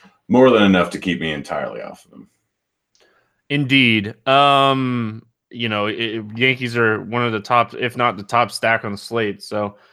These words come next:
Speaker 2: um, what are we doing here with C C Sabathia, uh, against, uh, the Toronto Blue Jays?
Speaker 1: I, I, I mean, I'm someone who generally doesn't use C C often anyways. I don't know if I'm gonna go there with him. I think I'd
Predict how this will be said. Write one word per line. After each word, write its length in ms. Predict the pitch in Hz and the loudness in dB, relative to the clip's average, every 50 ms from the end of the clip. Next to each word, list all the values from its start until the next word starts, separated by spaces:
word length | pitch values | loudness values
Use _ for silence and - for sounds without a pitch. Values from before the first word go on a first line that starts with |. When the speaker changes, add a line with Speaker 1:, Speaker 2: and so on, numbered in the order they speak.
| _ _ _ _ _ _ _ _ _ _ _ _ - | _ _ _ _ _ _ _ _ _ _ _ _ 0
Speaker 2:
um, 720 | 143 147 151 151 151 151 147 139 139 131 127 127 117 - - | 4 4 6 6 6 6 4 4 2 -2 -2 -4 -6 -6 0
what 140 | 143 156 165 | 2 4 6
are 40 | |
we 60 | 175 170 | 6 6
doing 220 | 160 165 160 151 | 6 4 4 2
here 140 | 147 147 147 | 2 2 2
with 100 | 135 120 | 0 0
C 160 | - 143 139 | 0 -2 -2
C 140 | - - 135 | -2 -4 -8
Sabathia, 840 | 117 - 120 127 127 123 120 - 127 120 117 113 110 107 104 - | -8 -2 2 4 4 4 4 2 0 0 2 2 2 0 -2 -2
uh, 260 | 117 113 110 107 104 | 0 0 0 0 0
against, 480 | 110 107 120 117 113 104 - - - - | -2 -4 -4 -6 -6 -8 -10 -12 -6 -2
uh, 260 | 110 110 107 107 104 98 98 - | 0 0 0 0 -2 -4 -10 -16
the 200 | 113 104 110 107 | -18 -16 -16 -16
Toronto 320 | 101 - 117 113 110 107 | -14 -10 -8 -8 -6 -6
Blue 160 | 101 104 107 101 | -8 -8 -8 -8
Jays? 360 | 101 101 101 101 - _ _ _ _ _ _ _ _ _ _ _ _ _ _ _ _ _ _ - | -8 -8 -8 -10 -14 _ _ _ _ _ _ _ _ _ _ _ _ _ _ _ _ _ _ -10
Speaker 1:
I, 440 | 110 110 120 127 127 127 127 113 - - - - - - - | -6 -2 2 2 2 2 0 -2 -4 -8 -10 -12 -14 -14 -14
I, 480 | - - 76 92 92 - - - - 101 | -12 -6 -4 -4 -4 -4 -6 -10 -8 -6
I 120 | 104 101 | -6 -6
mean, 400 | 92 - - - 90 92 90 87 | -6 -10 -10 -8 -6 -6 -6 -6
I'm 280 | - 90 95 98 87 92 | -4 -4 -4 -4 -4 -8
someone 320 | - - - 90 85 80 | -10 -8 -6 -6 -6 -6
who 80 | 82 82 | -8 -8
generally 380 | 82 82 82 82 82 78 80 | -6 -6 -6 -4 -6 -6 -6
doesn't 260 | 78 80 80 80 78 65 | -6 -6 -6 -6 -8 -10
use 200 | 76 78 78 - | -12 -12 -10 -10
C 100 | - 78 | -10 -8
C 320 | - - 82 76 76 - - - - | -6 -6 -6 -6 -6 -10 -12 -10 -4
often 400 | 78 80 80 - - 82 73 73 | -2 -2 -2 -2 -4 -6 -6 -6
anyways. 680 | 78 80 80 76 73 71 73 73 73 73 73 - - - _ _ - - - - _ _ - | -6 -6 -6 -4 -4 -2 -2 -2 -2 -4 -6 -10 -16 -20 _ _ -20 -20 -20 -20 _ _ 0
I 60 | 95 | 2
don't 400 | 98 107 110 104 73 85 90 87 | 2 2 2 2 0 0 2 4
know 180 | 85 85 92 | 4 4 4
if 60 | 95 95 | 4 4
I'm 140 | 98 98 | 2 2
gonna 240 | 95 98 98 98 92 | 4 4 2 2 2
go 160 | 92 95 95 | 2 4 4
there 180 | 95 95 95 95 | 4 4 4 4
with 160 | 95 95 92 | 2 2 2
him. 220 | - 98 95 95 78 | 0 0 0 0 0
I 100 | 76 78 | -2 -2
think 220 | - 90 87 85 | -2 -2 0 0
I'd 180 | 82 76 71 | -2 -4 -6